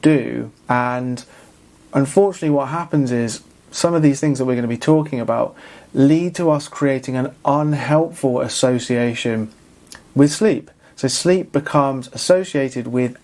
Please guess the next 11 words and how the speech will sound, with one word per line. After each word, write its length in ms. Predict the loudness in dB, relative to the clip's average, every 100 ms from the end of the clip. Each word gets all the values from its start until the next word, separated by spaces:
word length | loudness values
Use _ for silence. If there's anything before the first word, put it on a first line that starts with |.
| -4
anxiety 1120 | -2 0 0 2 2 2 -2 -4 -6 -6 -6
and 280 | -4 -4 0
worry, 460 | 2 2 0 -6 -10 -16 -20 -12 -2
and 120 | 0
in 100 | 0
fact 460 | 0 -2 -4 -2
being 400 | 2 2 0 -4 -10 _
in 200 | 0 2
your 220 | 2 0
bed 400 | -2 0 2 0 -2
itself 1000 | -6 -8 -2 0 2 0 -4 -10 -20